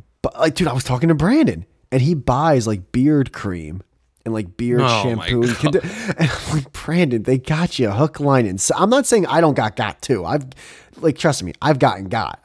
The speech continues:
Speaker 1: Like, I'm in the system as well. But my God, the whole
Speaker 2: I don't even use shaving cream. I just buzz my fucking beard,
Speaker 1: Dude,
Speaker 2: dude.
Speaker 1: me either. I use, uh, when I'm in the shower,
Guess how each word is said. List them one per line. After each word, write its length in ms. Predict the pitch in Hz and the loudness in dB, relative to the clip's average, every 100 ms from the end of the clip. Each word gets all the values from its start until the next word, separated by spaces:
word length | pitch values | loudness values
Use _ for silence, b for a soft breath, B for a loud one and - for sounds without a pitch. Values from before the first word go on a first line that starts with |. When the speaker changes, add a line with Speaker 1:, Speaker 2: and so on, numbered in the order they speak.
| 95 | -8
Speaker 1:
Like, 180 | 104 90 | -8 -6
I'm 180 | 101 123 | -2 2
in 100 | 123 | 2
the 60 | 107 | 0
system 360 | 123 - 101 | -2 -2 -6
as 100 | 90 | -2
well. 160 | 117 95 | -2 -2
But 160 | 101 | -4
my 300 | 92 143 139 | -4 -2 -2
God, 540 | 90 117 127 92 76 87 | -2 -2 0 0 -2 -4
the 80 | 117 | -2
whole 160 | 156 | 0
Speaker 2:
I 100 | 156 | 0
don't 140 | 214 285 | 0 -2
even 180 | 127 143 | -2 -2
use 140 | 135 | -2
shaving 380 | - 127 147 107 | 0 0 0 -4
cream. 320 | - 92 92 | -8 -10 -8
I 160 | 101 110 | -2 0
just 280 | 160 170 - | 0 -4 -6
buzz 260 | 87 110 - | -4 -4 -6
my 180 | 90 | -14
fucking 380 | 90 92 - 98 | -12 -12 -12 -12
beard, 140 | 98 101 | -8 -2
Speaker 1:
Dude, 160 | 330 | -2
Speaker 2:
dude. 60 | 247 | -2
Speaker 1:
me 140 | 285 330 | -2 0
either. 180 | 359 180 | 0 0
I 60 | |
use, 300 | 208 254 254 | 0 0 0
uh, 160 | 226 208 | 0 2
when 160 | 185 196 | 2 2
I'm 160 | 254 | 0
in 100 | 330 | 0
the 80 | 285 | -2
shower, 560 | - 143 165 277 339 | -4 -4 -2 0 -2